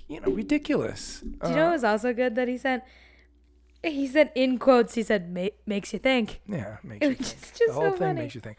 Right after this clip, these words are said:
Speaker 1: But anyway, the point is, is that that's, I
Speaker 2: Sorry,
Speaker 1: read
Speaker 2: I
Speaker 1: the
Speaker 2: liked
Speaker 1: Union
Speaker 2: it.
Speaker 1: Leader, and, um, there you go. A couple of local little papers, which are variable.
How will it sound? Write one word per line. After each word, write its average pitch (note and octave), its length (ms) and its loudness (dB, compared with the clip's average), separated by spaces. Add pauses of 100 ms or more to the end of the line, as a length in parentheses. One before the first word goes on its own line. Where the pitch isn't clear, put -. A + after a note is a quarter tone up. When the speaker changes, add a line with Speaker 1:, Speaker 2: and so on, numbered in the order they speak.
(120)
Speaker 1:
But E3 120 2
anyway, B2+ 460 0
the - 80 -8
point D#3 380 -4
is, A2+ 180 -10
is A2 100 -14
that A2+ 200 -10 (120)
that's, - 400 -12
I - 40 -10
Speaker 2:
Sorry, C4 160 0
Speaker 1:
read G#3+ 60 2
Speaker 2:
I - 20 -2
Speaker 1:
the F#3+ 80 -6
Speaker 2:
liked D#3 80 -4
Speaker 1:
Union E3+ 220 -2
Speaker 2:
it. D#3 40 -2
Speaker 1:
Leader, D3 240 -2 (120)
and, B2 300 -12
um, A2+ 380 -12 (960)
there C3 100 -6
you C#3 80 -6
go. D3 200 -8 (240)
A - 40 -20
couple B2+ 240 -16
of A#2 80 -16
local G#2+ 260 -14
little G#2 200 -14
papers, - 540 -16 (240)
which - 220 -20
are A2 200 -20 (400)
variable. G#2+ 480 -10